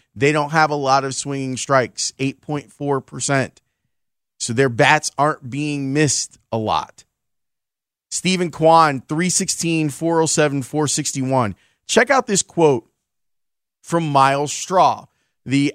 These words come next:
outfielder for Cleveland. There's a different approach that, that Cleveland is using, and they are trying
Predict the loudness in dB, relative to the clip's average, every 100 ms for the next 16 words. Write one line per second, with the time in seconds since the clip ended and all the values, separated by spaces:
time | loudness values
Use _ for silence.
0 | _ 4 4 -2 -4 -4 -4 -6 -6 -4
1 | -2 -4 -6 -4 -4 -6 -14 -18 _ _
2 | _ _ _ _ _ -6 0 0 0 0
3 | 0 0 -4 -4 0 0 0 -2 -2 -2
4 | -2 -2 -4 -6 _ -6 -4 -2 -2 -2
5 | -4 -4 -4 -4 -6 -4 -2 0 -2 -2
6 | 2 4 4 0 -6 -12